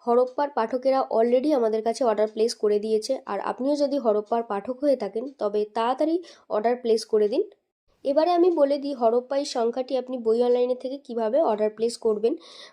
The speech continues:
বই অনলাইনের যে WhatsApp নাম্বারটা আছে, আপনি দেখুন স্ক্রিনে দেয়া রয়েছে সেই WhatsApp নাম্বারটা, অথবা ডেসক্রিপশন বক্সেও আপনি WhatsApp নাম্বারটা পেয়ে যাবেন।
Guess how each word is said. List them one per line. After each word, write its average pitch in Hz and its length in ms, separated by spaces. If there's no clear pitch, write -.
বই 254 200
অনলাইনের 294 420
যে 311 140
WhatsApp 247 500
নাম্বারটা 233 420
আছে, 247 220
আপনি 240 240
দেখুন 220 260
স্ক্রিনে 247 400
দেয়া 226 220
রয়েছে 226 260
সেই 269 180
WhatsApp 233 460
নাম্বারটা, 214 400
অথবা 269 340
ডেসক্রিপশন 254 640
বক্সেও 220 340
আপনি 233 260
WhatsApp 208 400
নাম্বারটা 226 320
পেয়ে 202 260
যাবেন। 220 260